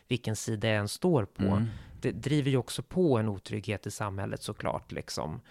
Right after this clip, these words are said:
Speaker 1: Samtidigt som det finns möjlighet att faktiskt påverka med sin ensamma röst, eh, och, och skapa opinion med ljusets <laughs> hastighet nästan, liksom.
Speaker 2: Ja.
Speaker 1: Har ju aldrig varit möjligt förut.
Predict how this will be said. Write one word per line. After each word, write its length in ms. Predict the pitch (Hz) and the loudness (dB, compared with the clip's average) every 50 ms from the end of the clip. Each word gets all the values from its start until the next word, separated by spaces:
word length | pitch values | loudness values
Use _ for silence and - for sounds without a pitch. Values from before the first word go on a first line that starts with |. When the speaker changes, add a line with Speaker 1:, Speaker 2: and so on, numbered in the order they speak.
| - - - | -20 -16 -4
Speaker 1:
Samtidigt 520 | - - 139 117 110 - 123 110 113 104 | 0 2 2 2 2 0 -2 -2 -2 -4
som 140 | - 113 110 | -2 -2 -2
det 60 | 107 | -2
finns 260 | - - 110 104 - | -2 -2 -4 -4 -2
möjlighet 720 | 127 123 117 107 101 107 107 120 175 170 131 95 - - | 0 0 0 0 0 -2 0 0 2 2 0 0 -2 -6
att 120 | 113 107 - | -6 -6 -6
faktiskt 680 | - 113 - - - - - - - - - - - _ _ _ _ _ _ _ | -8 -8 -8 -8 -8 -8 -6 -6 -6 -8 -8 -14 -20 _ _ _ _ _ _ _
påverka 720 | - 185 147 113 104 107 135 214 240 - - - 92 87 | 4 6 6 6 6 6 4 4 4 2 0 0 0 0
med 260 | 87 92 98 80 - | 0 0 -2 -2 -4
sin 320 | - - 80 65 67 - - _ - _ - - - _ _ _ _ | -6 -6 -6 -6 -6 -8 -10 _ -20 _ -20 -20 -20 _ _ _ _
ensamma 680 | 156 151 120 92 92 - - - 208 254 240 - 101 | 4 4 4 4 0 2 4 4 6 6 6 4 4
röst, 600 | - - - - - - - - - - - - - - | 4 2 -2 -2 -6 -6 -8 -8 -8 -10 -10 -10 -6 -2
eh, 160 | - 127 117 | 0 0 0
och, 300 | - - - 127 120 - | 0 0 0 -2 0 0
och 100 | 120 113 | -2 -2
skapa 320 | - - 123 113 - - 117 | 0 0 0 0 2 0 -2
opinion 720 | 110 - 117 113 110 107 107 104 104 104 107 110 - - - - - - - - - - - - - - - - _ _ _ _ _ - - - - - | -2 0 -2 0 2 0 0 0 0 -2 -4 -4 -6 -8 -10 -14 -16 -18 -18 -16 -16 -14 -14 -14 -16 -16 -20 -20 _ _ _ _ _ -20 -20 -14 -6 -2
med 140 | 135 127 | 0 0
ljusets 640 | 120 101 117 156 170 - - - 123 107 - - - | 2 2 0 -2 -2 -2 -2 -2 -2 0 0 -2 2
<laughs> 40 | - | 4
hastighet 640 | 160 147 - - - - 143 123 139 190 208 - - | 4 2 2 -2 2 4 4 6 6 4 2 2 2
nästan, 440 | 139 113 98 - - - - - - | 0 0 0 -2 -6 -10 -10 -8 -8
liksom. 340 | - - - - 90 92 92 - - | -10 -10 -6 -4 -4 -4 -6 -4 0
Speaker 2:
Ja. 280 | 104 98 90 85 85 87 - | 2 2 4 4 2 -2 -2
Speaker 1:
Har 100 | - 131 | 0 2
ju 80 | 135 139 | 4 4
aldrig 200 | 139 143 135 117 | 4 4 4 4
varit 180 | 127 123 - - | 2 0 2 4
möjligt 420 | 156 156 135 131 165 190 185 - | 4 6 6 6 4 4 2 2
förut. 540 | - - 73 - - - - - - - | 0 -2 -2 -2 -2 -6 -8 -8 -10 -16